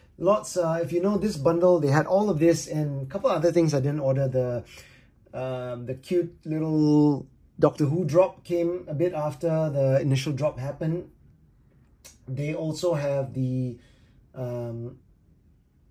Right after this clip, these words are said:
I can't remember which ones, Paradise Found and Paradise Frost. Just some basic snow cover basics and a gift wrap foil edition, which I didn't order.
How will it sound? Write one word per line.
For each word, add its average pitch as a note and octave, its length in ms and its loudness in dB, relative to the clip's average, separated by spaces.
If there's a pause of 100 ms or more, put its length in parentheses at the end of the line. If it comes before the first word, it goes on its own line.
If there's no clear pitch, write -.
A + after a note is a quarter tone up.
(880)
I - 80 -20
can't A#3+ 140 -8
remember D#3 240 -2
which C#3 160 -4
ones, C3 140 -4
Paradise G3 580 0
Found F3+ 460 -2
and C#3 920 -8 (640)
Paradise F3+ 420 4
Frost. - 440 -2 (160)
Just C#3 180 2
some C3+ 160 6
basic B2+ 380 2
snow C3+ 180 -2
cover B2 200 -4
basics C3+ 580 -8 (400)
and B2+ 200 -4
a B2+ 40 -4
gift D3+ 220 -6
wrap D3+ 220 -2
foil C3+ 240 0
edition, B2+ 420 -4
which - 200 -10
I A2+ 60 -4
didn't A#2 200 -2
order. A2+ 240 -2